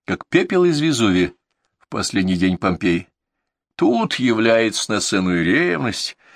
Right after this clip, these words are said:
и ремень от офицерской гимнастёрки, и кулаки. Тут ж его негодование частенько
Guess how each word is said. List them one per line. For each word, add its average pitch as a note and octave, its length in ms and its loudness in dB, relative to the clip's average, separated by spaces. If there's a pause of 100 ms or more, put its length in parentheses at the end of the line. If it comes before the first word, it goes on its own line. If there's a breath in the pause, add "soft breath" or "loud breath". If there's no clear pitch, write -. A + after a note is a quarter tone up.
и G#2 160 2
ремень A2 580 2
от A#2 240 -2
офицерской B2+ 600 -2
гимнастёрки, B2 640 -2 (220 loud breath)
и A2 100 0
кулаки. A2+ 580 2 (800)
Тут E3+ 260 -2
ж - 160 0
его C3+ 200 4
негодование C3 640 2
частенько B2 580 -2